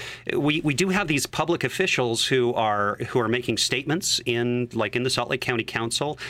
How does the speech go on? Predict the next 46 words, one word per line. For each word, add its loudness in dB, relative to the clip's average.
about -2
what's -2
happening 0
in 2
schools 0
and 0
the -2
impact -4
of -2
masks -2
that -2
simply 0
are 0
not 0
true. -2
They 0
just -2
are 0
not 0
backed -2
up -2
by 0
the -2
data -2
and -4
the -8
facts. -4
And, 0
uh, 0
and 0
then 2
I, -2
you 0
know, 0
you, 0
you -2
listen 0
to 0
talk -4
shows -2
locally -2
and 0
nationally, 0
and 0
you 2
have -2